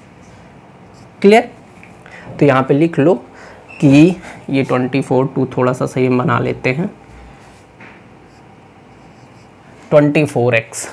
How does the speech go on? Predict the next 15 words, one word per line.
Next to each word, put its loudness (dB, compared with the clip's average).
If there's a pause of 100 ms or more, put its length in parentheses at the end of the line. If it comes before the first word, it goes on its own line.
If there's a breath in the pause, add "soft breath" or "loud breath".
(180)
ठीक 2
है, -2 (260 loud breath)
तो 4
यहाँ 2
पे 0
पीएल 2
कितना 2
आ 4
गया, 2 (420 loud breath)
ट्वेंटी 2
फ़ोर 2
माइनस -2 (340)
एक्स। -14 (800)
ठीक 2
है, -2